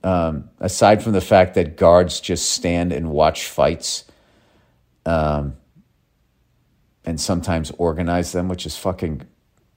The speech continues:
beyond barbaric. Um,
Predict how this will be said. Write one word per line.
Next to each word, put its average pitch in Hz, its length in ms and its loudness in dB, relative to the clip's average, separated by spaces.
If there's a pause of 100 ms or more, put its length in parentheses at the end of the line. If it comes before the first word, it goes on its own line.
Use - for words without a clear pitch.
(140)
beyond 82 440 -2
barbaric. 78 680 2 (840)
Um, 85 540 2